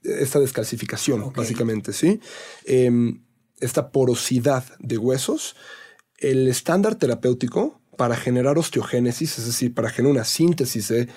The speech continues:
Speaker 1: calcio en los huesos,
Speaker 2: Ajá.
Speaker 1: implica cargar peso.
Speaker 2: Ok,
Speaker 1: ¿Me
Speaker 2: o sea,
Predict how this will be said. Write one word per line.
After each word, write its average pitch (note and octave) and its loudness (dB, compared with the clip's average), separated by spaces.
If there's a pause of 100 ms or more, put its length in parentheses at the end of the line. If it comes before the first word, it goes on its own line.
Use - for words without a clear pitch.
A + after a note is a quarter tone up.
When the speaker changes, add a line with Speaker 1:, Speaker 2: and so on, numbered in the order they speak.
(400)
Speaker 1:
calcio A#2+ 0
en A2+ 2
los A2 -4
huesos, B2 0
Speaker 2:
Ajá. B2+ -6
Speaker 1:
implica C3 4
cargar A2+ 0
peso. - -2 (760)
Speaker 2:
Ok, - -6
Speaker 1:
¿Me F#3 -2
Speaker 2:
o G3+ 4
sea, - -